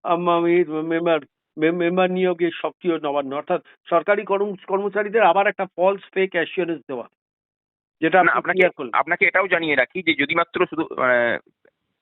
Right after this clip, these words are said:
Speaker 2: জুডিশিয়ারি কোনো মেম্বার যদি সেখানে স্টেট অ্যাডমিনিস্ট্রেটিভ ট্রাইব্যুনালে যদি নিয়োগ না দেয় রাজ্য সরকার এবং
Speaker 1: হুম।
Speaker 2: শুধুমাত্র অ্যাডমিনিস্ট্রেটিভ লোকজনকে দিয়ে যদি চালাতে চায়,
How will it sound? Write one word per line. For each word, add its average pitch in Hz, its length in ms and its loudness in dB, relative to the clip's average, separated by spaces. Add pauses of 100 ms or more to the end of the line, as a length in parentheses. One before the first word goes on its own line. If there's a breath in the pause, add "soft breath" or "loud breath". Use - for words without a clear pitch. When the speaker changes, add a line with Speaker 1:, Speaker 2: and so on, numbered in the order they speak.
Speaker 2:
জুডিশিয়ারি 160 440 0
কোনো 165 180 2
মেম্বার 147 320 2
যদি 160 160 -4
সেখানে 147 260 -2
স্টেট - 160 0
অ্যাডমিনিস্ট্রেটিভ 135 480 -2
ট্রাইব্যুনালে 127 540 0
যদি 113 280 0
নিয়োগ 110 260 -2
না 104 200 2
দেয় 127 160 2
রাজ্য 107 200 -4
সরকার 95 340 -4
এবং 110 100 -4
Speaker 1:
হুম। 110 60 -4
Speaker 2:
শুধুমাত্র - 380 -2
অ্যাডমিনিস্ট্রেটিভ 120 520 -2
লোকজনকে 120 400 -2
দিয়ে 113 120 0
যদি 110 160 -2
চালাতে 98 300 -2
চায়, 117 220 0